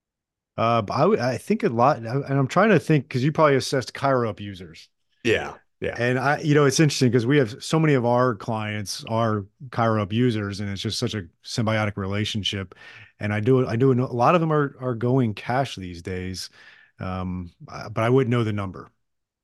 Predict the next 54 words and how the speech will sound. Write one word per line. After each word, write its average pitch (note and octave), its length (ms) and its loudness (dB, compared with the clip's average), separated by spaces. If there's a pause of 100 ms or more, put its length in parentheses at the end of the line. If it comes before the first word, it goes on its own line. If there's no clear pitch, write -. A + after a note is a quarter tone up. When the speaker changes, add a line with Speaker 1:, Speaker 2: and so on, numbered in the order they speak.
(160)
Speaker 2:
I, A2 120 2 (160)
I C#3+ 320 4
would C#3 160 6
have A2 80 4
gone G#2+ 160 4
with F#2 160 0
you. F#2 260 -6
I A#2 80 2
really C3 260 6
would A#2 140 6
have. E2 80 0
Speaker 1:
Yeah. F#2+ 60 4
Speaker 2:
I G#2 40 4
said, G#2 320 -2 (200)
well, - 300 2
it E3+ 120 -4
was C#3+ 180 -2
the B2+ 80 -6
collections, F2 720 -4
you F#2+ 80 0
know, F2+ 300 2
so G#2+ 200 4
part E3 280 0
of C3+ 60 2
that G#2 160 2
Speaker 1:
Mm-hmm. G2 100 -8
Speaker 2:
cash F#2 300 -2
is G#2 300 -10
the, G2+ 60 -8
you F2+ 320 -4
know, F2 100 -2
the F2 60 -8
co-insurance E2+ 540 -6
copay, E2+ 480 -4 (320)
uh, F#2+ 120 0
Speaker 1:
Yep. F#2 80 4
Speaker 2:
but G2+ 100 2
most A#2+ 220 4
of F#3 40 2
their E3+ 160 0
income C#3 280 -2
was A2 200 0
through A#2+ 220 -4
insurance. G#2+ 540 -4
And, F2 180 -2
and G#2+ 140 -2
I G#2+ 120 2
actually G#2 300 0
would F#2+ 140 0
have F#2 100 -4
sided F2+ 300 -2
with E2+ 160 -8
you, G2 200 0
but E2 220 -2